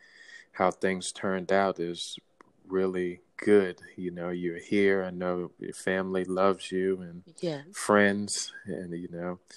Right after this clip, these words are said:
Speaker 1: makes the sunshine even brighter, I'm sure.
Speaker 2: That's right.
Speaker 1: Yeah. Yeah. <laughs> So how do you think this experience, this experience rather, affected your mindset?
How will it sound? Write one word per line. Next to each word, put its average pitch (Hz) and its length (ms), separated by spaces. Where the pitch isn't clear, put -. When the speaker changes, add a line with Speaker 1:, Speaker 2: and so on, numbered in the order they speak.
Speaker 1:
makes 95 280
the - 120
sunshine 101 880
even 98 360
brighter, 98 460
I'm 82 140
sure. 80 340
Speaker 2:
That's 185 440
right. - 500
Speaker 1:
Yeah. 285 160
Yeah. 92 340
<laughs> 101 80
So 160 220
how 214 360
do 185 160
you 175 180
think 156 460
this 143 400
experience, 113 1120
this 120 200
experience 110 640
rather, 92 380
affected 110 680
your 101 200
mindset? 98 800